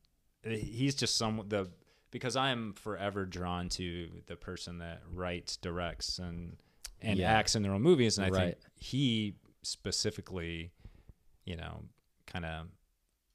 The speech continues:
Speaker 1: I would have to say paved the way, you know, and then you just jump ahead, I guess, uh, a few years to when we, I referenced Citizen Kane, and you have, well, here's Orson Welles,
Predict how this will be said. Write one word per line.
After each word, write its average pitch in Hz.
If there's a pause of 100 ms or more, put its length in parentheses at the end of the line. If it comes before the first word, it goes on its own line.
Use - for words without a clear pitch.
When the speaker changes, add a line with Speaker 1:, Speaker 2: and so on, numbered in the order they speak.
(100)
Speaker 1:
I 95
would 85
have 87
to -
say 85
paved 90
the 85
way, 104
you 127
know, 110
and 107
then 101 (180)
you 95 (320)
just -
jump 90
ahead, 87
I 82
guess, 85
uh, 82
a 85
few 117
years 110
to 95
when 90
we, 87
I 92 (180)
referenced 90
Citizen 90
Kane, 117
and 87
you 85
have, 85
well, 87
here's 92 (760)
Orson 104
Welles, 143